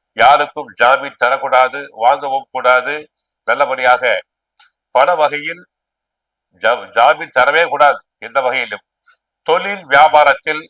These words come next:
மிக மிக கவனம் தேவை. அதிக அகலக்கால் வைக்கக்கூடாது. புதிய தொழில் தொடங்கக்கூடாது. இருக்கின்ற தொழிலில்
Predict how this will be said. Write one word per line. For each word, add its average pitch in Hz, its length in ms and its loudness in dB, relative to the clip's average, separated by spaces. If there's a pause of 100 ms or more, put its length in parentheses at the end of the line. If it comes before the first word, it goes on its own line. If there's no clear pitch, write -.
(200)
மிக 127 340 -6
மிக 135 260 -6
கவனம் 127 420 0
தேவை. 117 340 -2 (1120)
அதிக 127 360 -2
அகலக்கால் 131 520 2
வைக்கக்கூடாது. 123 640 0 (260)
புதிய 139 320 -6
தொழில் 135 400 -6
தொடங்கக்கூடாது. 127 720 0 (580)
இருக்கின்ற 147 520 -4
தொழிலில் 135 540 -4